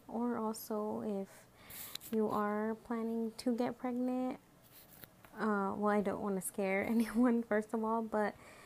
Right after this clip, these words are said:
if you do experience something that's different and you've never heard about, and it's not just, you know,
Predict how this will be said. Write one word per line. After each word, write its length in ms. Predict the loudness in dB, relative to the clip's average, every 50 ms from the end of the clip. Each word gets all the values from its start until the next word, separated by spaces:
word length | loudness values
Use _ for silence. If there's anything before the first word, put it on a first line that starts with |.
| -20 -20 -20 -14 -10 -8
if 180 | -8 -6 -6
you 380 | -4 -4 -4 -2 -4 -4 -6 -6 -8
do 200 | -8 -8 -6 -6 -6
experience 640 | -8 -10 -12 -14 -12 -10 -10 -8 -8 -8 -8 -10 -8
something 420 | -8 -8 -8 -6 -4 -4 -4 -2
that's 320 | -2 -4 -4 -6 -8 -10 -10
different 440 | -8 -8 -8 -8 -8 -6 -6 -6 -4
and 160 | -4 -4 -6
you've 120 | -6 -6
never 220 | -6 -6 -6 -6 -8
heard 300 | -8 -8 -6 -6 -4 -6
about, 420 | -6 -6 -6 -6 -4 -4 -4 -6
and 140 | -6 -8 -8
it's 240 | -8 -10 -10 -10 -10
not 240 | -10 -10 -10 -12 -12
just, 440 | -10 -8 -8 -6 -6 -6 -8 -8 -8 -6
you 60 | -4
know, 280 | -2 0 0 -2 -2